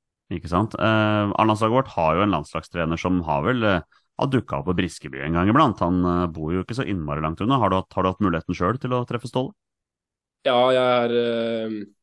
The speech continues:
Speaker 2: jeg har jo møtt han, eh, ganske mange ganger, og jeg har jo snakket en del med han. Så han henger jo rundt på Briskeby rett som det er og ser på treninger, og plutselig så møter han i, og når vi sitter og spiser, og,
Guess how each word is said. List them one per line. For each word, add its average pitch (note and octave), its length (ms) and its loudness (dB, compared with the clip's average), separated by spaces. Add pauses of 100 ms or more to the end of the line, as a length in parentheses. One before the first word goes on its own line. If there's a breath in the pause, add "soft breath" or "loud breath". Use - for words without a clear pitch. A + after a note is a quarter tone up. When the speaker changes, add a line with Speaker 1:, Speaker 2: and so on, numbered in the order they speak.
(1000)
Speaker 2:
jeg A2+ 80 -14
har G2+ 80 -6
jo A#2+ 160 2
møtt - 240 0
han, A2 240 0
eh, G#2+ 480 0
ganske G#2+ 240 -6
mange G#2 220 -2
ganger, A2 260 -8
og C#3 80 -6
jeg C3 300 2
har A#2+ 100 0
jo B2 80 -4
snakket A#2+ 300 -2
en G#2+ 100 -2
del G2+ 220 0 (160)
med G2+ 180 -6
han. G#2 140 -10 (100)
Så D3 160 -6 (1300 soft breath)
han C3 100 -2
henger B2 220 4
jo C#3 80 6
rundt B2 100 2
på C3 80 2
Briskeby B2+ 400 0 (460)
rett A#2+ 100 -8
som B2 140 -4
det A#2 100 0
er A2+ 80 -2
og A2+ 80 -6
ser A#2 80 -6
på A#2 120 -6
treninger, G2+ 360 -2
og G2+ 300 -4 (920 soft breath)
plutselig A2+ 360 -4
så A#2 80 -2
møter A2 300 -2
han G2+ 180 -2
i, A2 140 -4 (800 loud breath)
og G#2+ 240 -10
når G#2+ 160 -8
vi G2+ 80 -12
sitter G#2 240 -10
og G#2+ 60 -16
spiser, F#2+ 340 -10
og, E2+ 400 -12